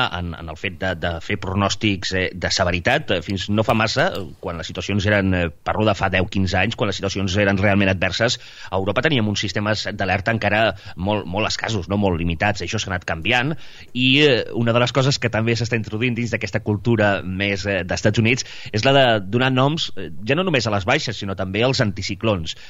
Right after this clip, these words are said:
Això ho està fent sobretot, eh, l'escola meteorològica alemana, eh, però bé, jo crec que és una idea que s'anirem posant, sobretot per això, no? Perquè també al final, com, eh, parlem d'una ciència tan mediàtica, doncs, eh, ajuda a tothom, no? A vegades a donar el nom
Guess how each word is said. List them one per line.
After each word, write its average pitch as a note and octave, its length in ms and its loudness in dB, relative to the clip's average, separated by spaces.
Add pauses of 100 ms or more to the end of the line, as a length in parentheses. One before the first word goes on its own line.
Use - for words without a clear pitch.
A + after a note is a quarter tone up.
(100)
Això E2 280 0
ho G#2+ 80 4
està G2 160 0
fent G#2 140 -2
sobretot, G#2 400 -4
eh, G2+ 100 -2
l'escola G#2+ 360 2
meteorològica G#2 560 2
alemana, C3 380 2 (360)
eh, F2 260 -2
però - 200 4
bé, G2+ 120 2 (280)
jo F#2+ 80 -4
crec G#2+ 160 0
que G2+ 80 -4
és G#2 60 -4
una G2+ 160 -2
idea G#2+ 220 0
que A2 120 0
s'anirem G2+ 380 -2
posant, B2+ 340 0 (160)
sobretot D3 360 -2
per G#2+ 120 -4
això, F#2+ 240 -6
no? G2+ 100 -6
Perquè F#2+ 220 -8
també G2+ 180 -4
al G#2+ 60 -2
final, G2 400 -2
com, F#2 240 0
eh, F2 80 0
parlem G#2 260 0
d'una G2+ 140 4
ciència G#2 440 2
tan A#2 180 2
mediàtica, A2+ 640 0 (360)
doncs, F2 340 -8
eh, D2 580 -4
ajuda C#3 260 6
a A#2+ 60 -2
tothom, F#2 280 0
no? B2 120 6 (120)
A F2+ 40 -2
vegades G#2 340 0
a G2+ 120 0
donar G2 260 -2
el G2+ 80 -2
nom C3 240 2